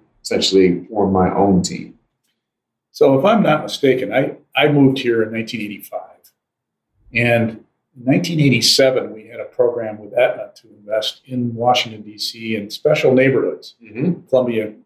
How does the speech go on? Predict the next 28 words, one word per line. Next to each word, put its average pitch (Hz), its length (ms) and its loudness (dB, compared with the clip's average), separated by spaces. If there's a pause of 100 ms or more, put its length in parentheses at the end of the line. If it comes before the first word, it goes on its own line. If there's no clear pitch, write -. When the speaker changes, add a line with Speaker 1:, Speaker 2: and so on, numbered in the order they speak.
(480)
Speaker 2:
Columbia 117 340 2
Heights. 110 540 0 (420)
And 127 120 6
this 180 220 2
was 147 380 0
working 143 320 2
with 120 80 -4
the 113 80 -2
district 139 380 0
government 123 420 2
and 113 80 -2
also 127 320 4
some 110 500 -6 (160)
local 135 320 2
neighborhood 123 480 2
groups - 260 -12
called 101 440 -2
WISH, - 520 4
and 110 280 -14 (260)
there 139 100 6
were 131 140 4
a - 40 -4
couple 135 280 2
other 117 240 2
of 104 120 -8
them 110 100 -18
like 113 280 -4
that. - 280 -10